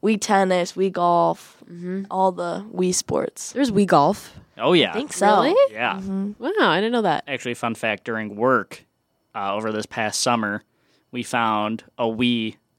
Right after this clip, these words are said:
Speaker 3: in one of the, like, maintenance rooms of a school. So when
Speaker 2: Oh,
Speaker 3: we
Speaker 2: that's
Speaker 3: were on
Speaker 2: awesome.
Speaker 3: breaks, we'd hook up the Wii to a projector, and we'd play Wii golf against each other.
Speaker 2: That's
Speaker 1: That
Speaker 2: the best
Speaker 1: sounds so
Speaker 2: find.
Speaker 1: fun.
Speaker 2: I love that.
Speaker 3: Also,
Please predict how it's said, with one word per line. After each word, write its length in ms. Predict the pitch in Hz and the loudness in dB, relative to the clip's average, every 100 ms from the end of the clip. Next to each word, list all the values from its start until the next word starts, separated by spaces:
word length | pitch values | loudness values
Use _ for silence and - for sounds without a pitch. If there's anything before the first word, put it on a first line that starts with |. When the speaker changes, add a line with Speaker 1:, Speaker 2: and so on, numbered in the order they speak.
| _ _ | _ _
Speaker 3:
in 120 | 120 | -10
one 120 | 113 | -6
of 60 | 113 | -2
the, 80 | 110 | -2
like, 320 | 107 107 - | -2 -6 -10
maintenance 540 | 120 110 113 135 131 | -4 -2 0 0 0
rooms 240 | 135 135 123 | -2 0 0
of 100 | 110 | -2
a 60 | |
school. 480 | - - 107 117 127 | -6 -4 -2 -2 -2
So 160 | - 123 | -6 -8
when 140 | 113 | -6
Speaker 2:
Oh, 40 | 131 | -6
Speaker 3:
we 40 | |
Speaker 2:
that's 140 | 151 123 | -4 0
Speaker 3:
were 40 | |
on 140 | 127 127 | 0 0
Speaker 2:
awesome. 140 | 123 | -2
Speaker 3:
breaks, 240 | 117 123 - | -4 -4 -6
we'd 140 | 113 | -6
hook 180 | 117 113 | -6 -6
up 140 | 113 | -8
the 100 | 117 | -8
Wii 160 | 104 107 | -8 -10
to 80 | 113 | -10
a 100 | - | -12
projector, 680 | 117 113 - - 123 123 | -14 -14 -16 -12 -10 -8
and 120 | 117 135 | -4 -2
we'd 180 | 127 | -2
play 180 | 113 110 | -2 -6
Wii 180 | 110 57 | -6 -8
golf 300 | - 110 - | -6 -6 -6
against 240 | 52 - | -10 -10
each 160 | - - | -12 -14
other. 240 | - - - _ _ | -12 -14 -16 _ _
Speaker 2:
That's 160 | 202 196 | -16 -12
Speaker 1:
That 80 | |
Speaker 2:
the 40 | 160 | -4
best 180 | 151 - | -4 -4
Speaker 1:
sounds 100 | 151 | -6
so 40 | 147 | -6
Speaker 2:
find. 140 | 143 165 | -8 -12
Speaker 1:
fun. 180 | 170 | -14
Speaker 2:
I 60 | 165 | -10
love 240 | 160 156 | -8 -8
that. 260 | 160 147 - 143 | -6 -6 -6 0
Speaker 3:
Also, 600 | 156 - 107 98 101 | 2 2 0 0 -2